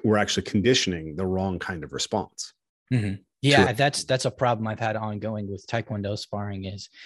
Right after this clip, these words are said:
Speaker 2: and, um, uh, point, point karate, which I like, uh, it, it's not representative of, of Olympic Taekwondo, which is what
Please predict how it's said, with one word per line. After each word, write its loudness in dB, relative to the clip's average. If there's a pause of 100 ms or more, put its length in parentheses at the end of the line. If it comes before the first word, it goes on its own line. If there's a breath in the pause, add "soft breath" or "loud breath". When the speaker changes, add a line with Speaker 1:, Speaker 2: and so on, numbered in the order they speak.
(300 loud breath)
Speaker 2:
and, 4
um, 0 (460)
uh, -10 (360)
point, 4 (340)
point 2
karate, 2
which -2
I 0
like, -2 (640 soft breath)
uh, -2 (100)
it, -10 (140)
it's -4
not 2
representative 2
of, -8 (120)
of -8
Olympic 0
Taekwondo, -4
which -8
is -14
what -10